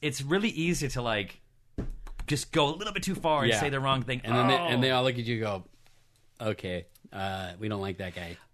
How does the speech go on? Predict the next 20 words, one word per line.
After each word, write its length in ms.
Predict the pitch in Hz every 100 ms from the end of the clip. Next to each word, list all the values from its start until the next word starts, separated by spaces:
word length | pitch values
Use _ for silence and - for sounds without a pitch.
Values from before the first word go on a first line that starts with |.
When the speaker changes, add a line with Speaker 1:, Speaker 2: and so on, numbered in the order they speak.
| -
Speaker 1:
I 220 | 123 147
was 360 | 156 143 120 107
working 380 | 123 120 120
on 320 | 107 101 104 98
that. 480 | 95 90 90 -
So 240 | - 127 110 101 151
Speaker 2:
Oh, 80 |
wait, 180 | 160 156
re-, 200 | 131 151
real 200 | 156 170
quick. 200 | - 156
Speaker 1:
Yeah, 80 | 127
Speaker 2:
So 120 | 139
Speaker 1:
sure. 140 | 135 147
Speaker 2:
wh-, 120 | 120
while 120 | 131
I 60 | 139
was 180 | 131
working 320 | 127 127 123 110
at 300 | 110 110